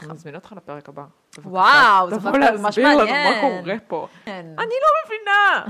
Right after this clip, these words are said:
Speaker 1: <laughs> אז אם את לא מבינה, אל תנסי להסביר לי. את יודעת מה אומרים? אם את לא יכולה להסביר את זה לילד בן חמש, אז את לא יכולה להסביר את זה בכלל.
Speaker 2: סבבה, אז חברים, אה, אני לא יכולה להסביר את זה לא לילד בן חמש ולא לעציץ בן חמש.
Speaker 1: בקיצור, היא טוענת
Speaker 2: אז
Speaker 1: שזה יהיה טרנד.
Speaker 2: אני טוענת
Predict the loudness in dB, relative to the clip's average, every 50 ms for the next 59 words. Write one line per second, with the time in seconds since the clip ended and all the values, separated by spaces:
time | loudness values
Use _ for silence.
0 | -12 -14 -16 -18 -20 -20 -20 -20 -16 -16 -14 -12 -8 -8 -8 -6 -8 -8 -8 -6
1 | -6 -4 -6 -4 -4 -2 -2 -2 -4 -6 -8 -8 -6 -4 -4 -2 -4 -4 -4 -6
2 | -6 -6 -6 -6 -6 -6 -6 -10 -12 -14 -18 _ _ _ _ -10 -10 -8 -8 -10
3 | -10 -12 -14 -16 -16 -14 -12 -12 -8 -8 -8 -8 -6 -8 -12 -10 -10 -8 -8 -8
4 | -10 -10 -14 -16 -16 -14 -14 -14 -14 -14 -16 -20 -16 -16 -12 -10 -10 -10 -10 -12
5 | -12 -14 -14 -14 -16 -16 -16 -16 -16 -16 -16 -18 _ _ _ _ _ _ _ _
6 | _ _ -14 -14 -12 -12 -14 -16 -18 -16 -16 -14 -12 -12 -12 -12 -12 -8 -6 -4
7 | -2 -2 -2 -4 -6 -8 -8 -6 -2 0 0 0 0 0 0 -2 -2 -4 -6 -6
8 | -6 -6 -6 -8 -8 -8 -8 -8 -8 -10 -10 -10 -8 -8 -8 -8 -8 -10 -14 -10
9 | -10 -10 -8 -8 -10 -12 -10 -10 -8 -6 -6 -6 -8 -10 -14 _ -12 -6 -2 -2
10 | -2 -2 -4 -6 -6 -6 -6 -6 -4 -6 -8 -8 -10 -8 -6 -4 -4 -4 -4 -8
11 | -8 -8 -10 -8 -8 -10 -12 -12 -14 -14 -16 -18 -20 _ _ _ _ _ -12 -10
12 | -10 -10 -10 -12 -14 -14 -14 -12 -12 -10 -8 -8 -6 -6 -8 -8 -10 -14